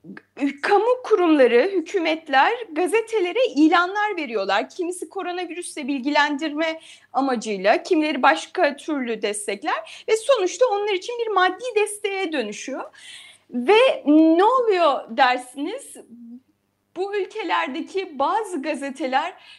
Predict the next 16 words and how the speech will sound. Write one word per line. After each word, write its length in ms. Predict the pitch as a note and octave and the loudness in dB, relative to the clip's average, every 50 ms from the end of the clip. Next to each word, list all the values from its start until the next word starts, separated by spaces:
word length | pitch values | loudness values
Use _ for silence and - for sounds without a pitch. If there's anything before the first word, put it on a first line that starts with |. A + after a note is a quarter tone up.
| _ _ | _ _
"Ya 360 | A#3+ C#4 D4+ E4 E4+ E4 A#3+ A#3 | -2 2 4 4 4 2 0 -4
durun 340 | B3 D4+ E4+ F#4+ F#4 E4+ B3+ | -6 -6 -4 -2 -2 -2 -2
bir 120 | C4+ D4 G4 | -2 -2 -2
dakika, 760 | G4 G4 - - D4 C#4+ D4 E4 C#4 A#3+ A3+ G#3 - G#3+ A#3+ | -4 -4 -4 -4 -6 -4 0 2 2 4 4 2 -2 -4 -4
bu 180 | E4 F4+ F4+ | -2 0 0
hükümet 440 | D#4+ C#4 - E4+ F4 F#4 F#4+ G4 - | 0 -2 -2 -4 -4 -4 -6 -6 -4
destekleri 640 | E4 E4 D#4+ - - E4+ D#4+ - D#4 E4 C#4 C4+ A3+ | -4 -4 -4 -4 -4 -4 -4 -2 0 0 2 2 2
bizim 320 | C4 C4+ D4+ F4+ F#4+ E4 | 0 0 0 0 2 4
bağımsızlığımıza 1040 | D4+ C#4+ D4 D#4+ E4+ D#4+ - E4 D#4 D#4+ E4+ F4 E4+ E4+ F4 E4+ F4+ G4 F#4 F#4 F#4 - - - - - | 4 6 6 4 4 0 -2 -6 -6 -4 -4 -2 -2 -2 -2 2 2 4 2 2 0 -4 -18 -20 -20 -12
halel 480 | - - D4+ D#4+ F4 F#4 G4 G4 F#4+ C#4 | -4 0 0 2 4 4 4 4 2 2
getirmesin." 920 | A3 C#4+ D#4+ D#4+ - A4 A4+ A4 G4 F4+ D#4+ - - C#4 A#3+ G3 F#3+ F#3+ | 0 0 -2 -2 -4 -4 -4 -2 -4 -4 -4 -6 -8 -8 -8 -8 -6 -2
diyorlar 400 | A#3+ B3+ A#3 A3+ A#3 C#4 F4 B4 C5+ C5+ A4 | 2 2 2 4 4 4 4 4 4 2 2
ve 120 | G#4+ G#4 G4 | 0 2 2
bunu 200 | A4 B4 B4+ B4+ | 2 2 2 4
tartışmaya 600 | B4 A4+ F4 D#4 - - - - C4 B3+ A3 G#3 | 4 4 4 4 2 -4 -8 -8 -6 -4 -2 0
başlıyorlar. 580 | F#3+ F3+ G3 - - - G#3+ G3+ G3+ A#3+ D4+ | 0 0 0 -2 -6 -8 -8 -6 -6 -6 -4